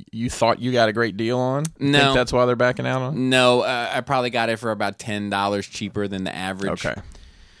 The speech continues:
Speaker 2: Um, <clears throat> but I, I, I'll, I'll fix that today.
Speaker 1: I always loved when I was selling on eBay a lot, and I'd get, "Sorry, my kid ordered this."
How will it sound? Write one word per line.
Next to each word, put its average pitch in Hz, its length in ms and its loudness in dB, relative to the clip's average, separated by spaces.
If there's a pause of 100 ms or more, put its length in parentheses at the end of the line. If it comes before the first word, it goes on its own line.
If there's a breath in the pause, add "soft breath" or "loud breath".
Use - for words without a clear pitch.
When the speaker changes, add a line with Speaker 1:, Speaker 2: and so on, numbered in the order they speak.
(220 soft breath)
Speaker 2:
Um, 101 460 0 (300)
<clears throat> 113 320 -2
but 90 300 -2 (160)
I, 80 100 -6
I, 82 260 -8 (520)
I'll, 73 240 -10
I'll 67 80 -10
fix - 300 -14
that - 160 -12
today. - 260 -14 (220 loud breath)
Speaker 1:
I - 40 -20 (140)
always 120 180 4
loved 117 140 4
when 113 80 0
I 104 80 0
was 101 100 -4
selling 101 240 -4
on 98 80 -4
eBay 101 300 -4
a - 40 -6
lot, 104 220 -6
and 98 100 -10
I'd 98 120 -12
get, - 160 -12 (280 loud breath)
"Sorry, 170 640 8
my 139 240 4
kid 156 400 4
ordered 120 380 2
this." 120 580 -4